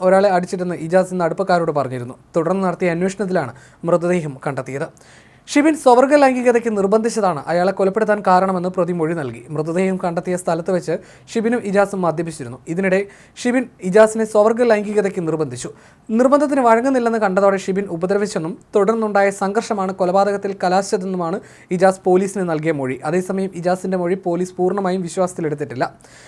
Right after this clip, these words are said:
രാമനാട്ടുകര ഫ്ലൈ ഓവർ ജംഗ്ഷന് സമീപം ഒഴിഞ്ഞ പറമ്പിലാണ് ഞായറാഴ്ച രാവിലെയോടെ യുവാവിനെ മരിച്ച നിലയിൽ കണ്ടെത്തിയത്.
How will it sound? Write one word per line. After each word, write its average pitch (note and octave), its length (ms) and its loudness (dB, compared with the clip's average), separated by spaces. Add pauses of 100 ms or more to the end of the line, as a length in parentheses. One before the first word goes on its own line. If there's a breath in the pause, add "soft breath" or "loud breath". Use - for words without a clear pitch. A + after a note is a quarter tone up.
(260 loud breath)
രാമനാട്ടുകര C#4+ 640 6
ഫ്ലൈ B3 160 6 (100)
ഓവർ A#3+ 100 4 (100)
ജംഗ്ഷന് A3 380 -4
സമീപം G3 300 -2 (140)
ഒഴിഞ്ഞ G#3 260 0
പറമ്പിലാണ് F3+ 400 0 (120)
ഞായറാഴ്ച F#3+ 420 0
രാവിലെയോടെ F3 420 2
യുവാവിനെ E3+ 380 -2 (320 loud breath)
മരിച്ച F#3+ 200 2 (100)
നിലയിൽ E3 280 0
കണ്ടെത്തിയത്. D3+ 380 -4